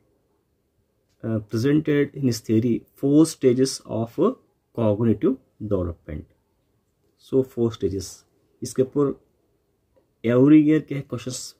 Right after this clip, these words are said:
पूछे जाते हैं, either टीईटी, सेटेट और सीईटी exams। So he presented four stages। First one is a sensory motor stage, zero to two years. Sensory motor.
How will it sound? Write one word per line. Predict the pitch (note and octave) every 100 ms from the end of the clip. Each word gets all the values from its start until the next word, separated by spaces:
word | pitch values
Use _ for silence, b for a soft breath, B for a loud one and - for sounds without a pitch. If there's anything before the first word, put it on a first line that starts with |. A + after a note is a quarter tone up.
| _ _ -
पूछे | A2 A2
जाते | A2 G2 F2+
हैं, | D#2 - _ _ _ _ -
either | A2 G#2 G#2 A2
टीईटी, | A2 A#2 A2 A2+ A2+
सेटेट | A2 G#2+ G2+ G#2 A2+ A2+ -
और | A2 G2+ G2+
सीईटी | F#2+ G#2+ A2 G#2+ F#2 - _ _ _ -
exams। | F#2 F#2 E2 D#2+ - - _ _ _ _ _ _
So | - C#3 C3+
he | B2+
presented | A2+ B2 C#3 D3 C#3+
four | - A#2 A2
stages। | - F#2 E2 - _ _ _ _ _ _ _ -
First | D3 C#3
one | C#3
is | C#3
a | F#3
sensory | F#3 A#2 A#2 C3 C3
motor | C3 A#2+ A2+ B2+ B2+
stage, | - B2+ C#3 F3 - _ _ _ _
zero | G2 F#2+ A#2+ A#2+ C3+ -
to | A#3 - _ _ -
two | G2+
years. | F#2 E2+ - - - - _ _ _ _ _ _ _ _ _ _
Sensory | - A#2 A2 A#2+ E3
motor. | A#2+ F2+ D#2+ C#2+